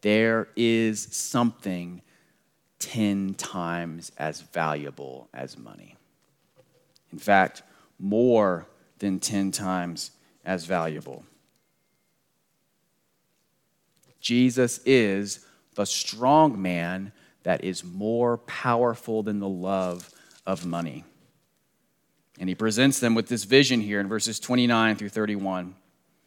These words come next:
Peter, looking for reassurance here, says, "See, we've left everything and followed you." By the way, people pointed out, Peter does not say, "We've sold everything and followed you." Again, Jesus' command is not for every Christian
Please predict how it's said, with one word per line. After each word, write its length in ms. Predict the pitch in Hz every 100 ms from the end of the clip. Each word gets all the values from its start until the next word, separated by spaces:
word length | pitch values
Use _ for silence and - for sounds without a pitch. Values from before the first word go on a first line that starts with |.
| _ _ _ _ _ _
Peter, 420 | - 151 143 123 110
looking 260 | 123 147 139
for 140 | 139
reassurance 720 | 135 139 123 - 135 131 117 -
here, 200 | 113 113
says, 200 | 127 120
"See, 240 | 180 170
we've 200 | 156 139
left 240 | 151 156 -
everything 640 | 165 170 165 147 135 123
and 140 | 120
followed 440 | 110 143 143 123 107
you." 300 | 104 92 87 _ _ _ _ _ _ _ _ -
By 140 | 104
the 80 | 107
way, 100 | 98
people 280 | 117 98 104
pointed 340 | - 120 113
out, 260 | 110 101 -
Peter 220 | - 107
does 180 | 98 110
not 200 | 147 123
say, 140 | 107
"We've 180 | 95 101
sold 380 | - 151 139 120
everything 400 | 92 92 95 87
and 120 | 82
followed 340 | 85 73 65
you." 140 | 65 53 _ _ _ _ _ _ _ _ -
Again, 320 | 92 101 85
Jesus' 340 | 104 107 107
command 380 | - 113 113 110
is 80 | 98
not 220 | 110 95
for 160 | 104 -
every 320 | 120 120 123
Christian 600 | - 151 147 - 98 123